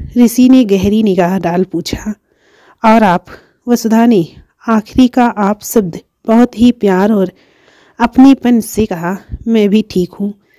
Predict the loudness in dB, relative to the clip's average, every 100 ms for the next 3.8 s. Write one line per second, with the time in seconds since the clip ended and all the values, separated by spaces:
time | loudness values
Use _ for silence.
0 | _ _ _ _ 2 4 4 2 2 0
1 | 0 0 0 0 0 0 0 -2 -6 -10
2 | -10 -10 -6 0 2 4 4 2 2 2
3 | 0 -2 -4 -2 -2 -2 -4 -6